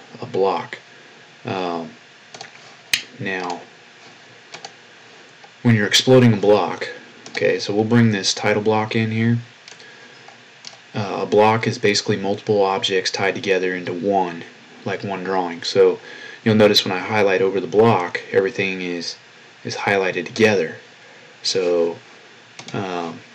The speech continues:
you know, if I were to move this, it's gonna move the whole thing.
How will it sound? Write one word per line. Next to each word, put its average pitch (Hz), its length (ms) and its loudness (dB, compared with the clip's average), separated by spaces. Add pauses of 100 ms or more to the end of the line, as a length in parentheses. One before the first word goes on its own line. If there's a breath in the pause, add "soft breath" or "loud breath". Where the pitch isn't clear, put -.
(460)
you 110 80 -2
know, 92 80 -2
if 85 100 -4
I 98 60 2
were 90 80 4
to 85 60 2
move 113 260 6
this, 87 420 2 (520)
it's - 180 -6
gonna 98 140 -6
move 95 180 -8
the - 80 -6
whole 92 120 0
thing. 92 380 -2